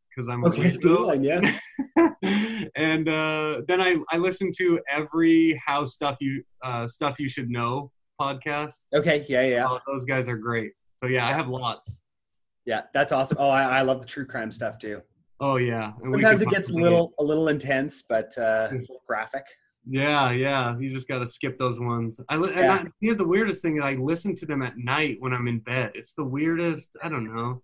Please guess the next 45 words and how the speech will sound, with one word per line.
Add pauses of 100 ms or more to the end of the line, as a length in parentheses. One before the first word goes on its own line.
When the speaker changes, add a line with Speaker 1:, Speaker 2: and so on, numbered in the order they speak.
(140)
Speaker 2:
That's
super
Speaker 1:
Like,
Speaker 2:
weird. (280)
Speaker 1:
yeah. (280)
<laughs> (640)
Yeah. (920)
Yeah.
Hey,
you
know,
that's
just
the
way
it
goes. (220)
Speaker 2:
Yeah,
yeah,
totally.
We're
all
weird,
man.
We're
all
Speaker 1:
Yeah.
Speaker 2:
weird.
Speaker 1:
<laughs> (840)
Speaker 2:
Yeah. (360)
Um,
and
do
you
have
a
founder
that
you
look
up
to? (960)
Speaker 1:
Oh, (160)
gosh. (100)
Um,